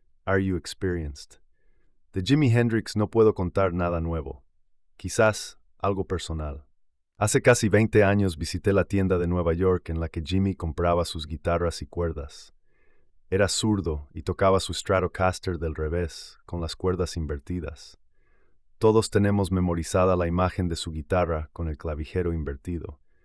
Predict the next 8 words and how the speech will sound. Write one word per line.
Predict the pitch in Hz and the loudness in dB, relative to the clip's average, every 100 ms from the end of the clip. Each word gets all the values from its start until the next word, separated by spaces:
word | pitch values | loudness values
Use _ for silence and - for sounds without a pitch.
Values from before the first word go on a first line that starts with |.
| _ _ _ | _ _ _
Salí | - - 95 110 | -6 0 2 4
de | 107 | 6
la | 98 | 4
tienda | - 101 101 95 | 4 2 2 2
sin | - 90 | 0 -4
comprarme | 85 82 92 95 92 | -2 2 2 2 0
una | 87 | -2
Stratocaster. | - 92 82 80 85 87 - 76 69 | -4 -2 -2 -4 -4 -4 -6 -10 -10